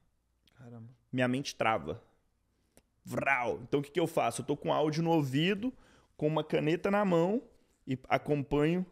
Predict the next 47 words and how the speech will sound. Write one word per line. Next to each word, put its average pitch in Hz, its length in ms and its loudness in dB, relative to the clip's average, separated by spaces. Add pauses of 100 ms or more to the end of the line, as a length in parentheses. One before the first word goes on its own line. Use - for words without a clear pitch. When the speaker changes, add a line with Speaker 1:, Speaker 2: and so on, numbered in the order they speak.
(160)
Speaker 2:
as 139 200 0
linhas. 131 400 -4
Por - 240 -6
quê? 131 160 -2
Na 123 160 0
hora 156 120 0
que 156 100 -6
eu 147 40 -6
tô 160 120 -8
fazendo 160 300 -6
aquilo 165 220 -2
ali, 139 160 0
o 135 40 0
mundo 156 320 -4
para, 139 300 -2
eu 143 80 -2
consigo 143 380 -6
absorver 131 400 0
aquele 135 200 -2
material 131 400 -2
através 127 380 -2
do 139 120 -4
áudio, 127 200 0
através 127 300 -2
da 131 60 -4
leitura 127 340 -2
e - 20 0
através 127 340 -2
do 131 80 -6
foco 120 360 -4
que - 60 -20
tá - 120 -6
acompanhando. - 580 -10 (680)
Ou 143 140 2
seja, 120 540 -2 (880)
tive 139 240 0
que 147 120 -4
desenvolver 147 520 0
uma 147 140 -2
habilidade 131 600 -2
de 135 80 -10
concentrar, 127 640 -8
porque - 320 -14
quando 240 200 -14
você 240 220 -6
tá 127 180 -4
ge-, 127 220 -8